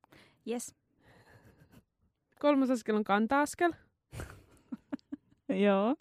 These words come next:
Speaker 2: Se on se, mikä mun, millä mun äiti asteli aina sunnuntai-aamuna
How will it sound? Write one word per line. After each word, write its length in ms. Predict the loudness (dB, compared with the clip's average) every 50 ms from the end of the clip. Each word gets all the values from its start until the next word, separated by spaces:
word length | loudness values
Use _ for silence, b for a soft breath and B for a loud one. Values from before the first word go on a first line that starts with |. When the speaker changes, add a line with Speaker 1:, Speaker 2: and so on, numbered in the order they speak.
| _
Speaker 2:
Se 100 | -2 0 0
on 80 | 2
se, 80 | 2 2
mikä 240 | 0 0 0 0 0
mun, 240 | 0 0 -2 -2 -6 -6
millä 220 | -4 -2 0 0 0
mun 180 | 0 0 2
äiti 300 | 2 2 0 2 0 0 0
asteli 380 | 0 -2 -4 -4 -6 -6 -4 -4
aina 220 | -2 -2 -4 -4
sunnuntai-aamuna 840 | -6 -6 -8 -8 -8 -8 -8 -8 -6 -6 -6 -6 -6 -6 -6 -8 -10